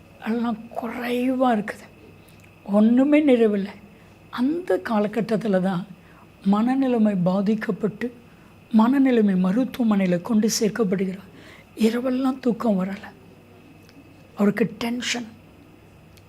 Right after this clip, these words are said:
எல்லாவற்றையும் நான் குறையா இருக்கிறேன். அப்போ அந்த ஆஸ்பத்திரிக்கு வந்து ஜெபம் பண்ண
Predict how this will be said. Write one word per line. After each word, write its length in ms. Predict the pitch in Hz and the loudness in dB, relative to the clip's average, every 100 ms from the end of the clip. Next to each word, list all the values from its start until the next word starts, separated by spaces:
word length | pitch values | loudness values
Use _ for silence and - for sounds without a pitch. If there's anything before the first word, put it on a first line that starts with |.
| - - | -20 -4
எல்லாவற்றையும் 600 | 214 233 226 220 - 226 | 0 0 0 -2 -2 -2
நான் 160 | 190 - | -2 -6
குறையா 300 | 214 214 208 | -2 0 0
இருக்கிறேன். 360 | 190 - - - - - - - - - - - - | -2 -8 -12 -18 -20 -20 -20 -20 -20 -20 -20 -20 -18
அப்போ 600 | - - - - 311 - - - - - | -18 -18 -6 0 0 0 -14 -20 -20 -6
அந்த 220 | 208 185 | -2 0
ஆஸ்பத்திரிக்கு 520 | 208 226 311 294 233 | -2 -4 -6 -2 0
வந்து 240 | 220 196 190 | 2 2 0
ஜெபம் 300 | 165 214 220 | 2 2 2
பண்ண 320 | 214 175 | 0 0